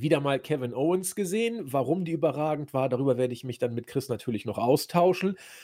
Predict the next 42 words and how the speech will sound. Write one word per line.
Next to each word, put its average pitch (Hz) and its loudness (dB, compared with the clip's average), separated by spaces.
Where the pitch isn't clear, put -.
Und 208 6
er 190 2
hat 240 -6
Steve 247 0
Austin 254 -2
herausgefordert. 190 0
Wozu 233 0
genau, 208 4
wird 190 2
man 147 -6
sehen. 185 -4
Also 147 -4
Owens 185 -2
sprach 156 -8
von 147 -6
einer 135 -2
Kevin 135 -4
Owens 220 2
Show 220 2
bei 160 2
WrestleMania, 147 -2
weil 143 2
Owens 143 0
ja 131 2
nun 131 -2
nicht 135 -4
auf 120 -4
der 120 0
Card 120 -4
ist. - 2
Über 131 -4
die 120 -4
Gründe 131 0
werden 107 -6
wir 107 -4
auch - -6
noch 185 -6
sprechen. 208 -6
Und 240 10
ja, 220 -2
Steve - -8
Austin 262 -6